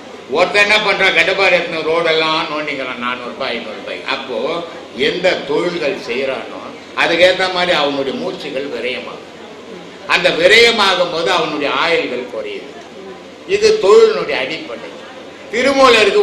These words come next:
ஒன்னும் கிடையாது, அகஸ்தியருக்கு ஒண்ணும் கிடையாது. அவங்க ரெண்டு பேருமே வந்து அப்படியே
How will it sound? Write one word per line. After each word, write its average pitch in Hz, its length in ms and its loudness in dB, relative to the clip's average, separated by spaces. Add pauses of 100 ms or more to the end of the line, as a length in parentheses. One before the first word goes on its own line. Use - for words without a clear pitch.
ஒன்னும் 175 320 -2
கிடையாது, 127 320 -4 (280)
அகஸ்தியருக்கு 185 580 -2
ஒண்ணும் 170 240 -8
கிடையாது. 131 300 -4
அவங்க 147 260 -4
ரெண்டு 170 240 -2
பேருமே 196 380 2
வந்து 180 200 -2
அப்படியே 165 240 0